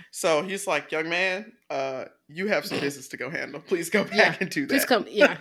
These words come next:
Speaker 2: 'Cause we got plans,
Speaker 1: <laughs> Yeah.
Speaker 2: uh, me and Lorraine, for you. It was very cult-like, honestly.
Speaker 1: Yeah, a little bit.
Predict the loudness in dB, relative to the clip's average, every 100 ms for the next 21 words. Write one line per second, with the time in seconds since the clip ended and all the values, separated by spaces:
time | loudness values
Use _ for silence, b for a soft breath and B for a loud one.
0 | -6 -2 4 4 4 4 4 2 0 -4
1 | -2 2 4 4 4 2 0 -2 -6 -4
2 | -4 -4 -8 -8 -6 -6 -10 -16 -14 -14
3 | -14 -18 _ _ -16 -14 -14 -10 0 6
4 | 6 6 2 0 -2 -4 -6